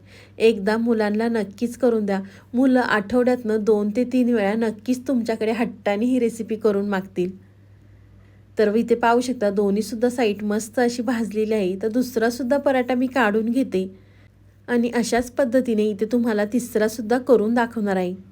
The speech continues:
नाहीतर तुम्ही म्हणताल की एकच करून दाखवला, दोनच करून दाखवले, तर इथे मी तुम्हाला तीन पराठे करून दाखवलेले आहे.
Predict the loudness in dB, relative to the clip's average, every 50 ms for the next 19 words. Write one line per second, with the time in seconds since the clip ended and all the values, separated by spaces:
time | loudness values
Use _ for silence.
0 | -20 -20 -20 -20 -20 -18 -8 -4 -2 0 0 0 0 0 2 4 4 4 4 2
1 | 2 0 0 0 2 0 0 0 -2 -4 -4 0 2 0 2 2 2 0 0 0
2 | 0 0 0 0 2 0 0 0 0 -2 -2 -2 0 -2 0 2 2 2 2 2
3 | 0 -4 -4 -2 -2 0 0 2 2 0 0 -2 -2 -4 -2 -2 -2 -2 -2 -2
4 | -2 0 0 0 -2 -2 -4 -2 -2 0 0 0 -2 -2 -4 -2 -2 0 -2 -2
5 | 0 0 0 0 0 -2 -4 -4 -2 -2 -2 0 0 -2 -2 -4 -4 -4 -6 -4
6 | -4 -6 -8 -10